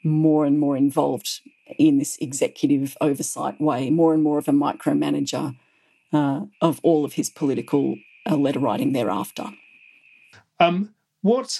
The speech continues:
Speaker 2: um, last question. Um, having studied, uh, this and, and looked at it and, and read the letters and reviewed them, if you were able to write a letter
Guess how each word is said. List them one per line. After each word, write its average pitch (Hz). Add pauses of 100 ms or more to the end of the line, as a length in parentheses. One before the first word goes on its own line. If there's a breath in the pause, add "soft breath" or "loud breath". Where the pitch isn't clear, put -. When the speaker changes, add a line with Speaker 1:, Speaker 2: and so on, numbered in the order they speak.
Speaker 2:
um, 190 (640)
last 226
question. 147
Um, 185 (480)
having 208
studied, 202 (120)
uh, 156
this 170
and, 139
and 147
looked 170
at 151
it 147
and, 147
and 143
read 160
the 147
letters 139
and 131
reviewed 135
them, 143 (380 soft breath)
if 202
you 220
were 175
able 143 (320)
to 156
write 139
a 147
letter 139